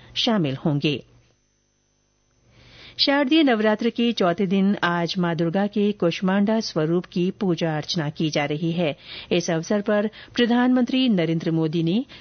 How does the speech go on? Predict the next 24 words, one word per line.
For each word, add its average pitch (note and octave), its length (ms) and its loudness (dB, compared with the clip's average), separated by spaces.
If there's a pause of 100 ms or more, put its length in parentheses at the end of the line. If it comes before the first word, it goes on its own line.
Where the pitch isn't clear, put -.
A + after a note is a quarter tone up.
सोशल B3+ 360 0
मीडिया F3 380 2
पोस्ट E3+ 380 -2
पर D3+ 300 -2 (240)
मां G#3+ 300 2
दुर्गा A3 300 2
को A#3+ 220 0
नमन D#3 340 0
करते E3+ 360 -2
हुए G#3 280 2
अपने E3 280 0
संदेश E3 500 0
में G#3 100 2
कहा A3 380 0 (300)
कि C#4 100 4
माता A3 380 2
की G#3+ 160 -2
कृपा E3+ 380 -2
से G3+ 240 0
सभी F#3+ 360 0
का D#3+ 200 -2
जीवन E3 460 0 (240)
आयुष्मान E3 640 0
हो। E3 260 -2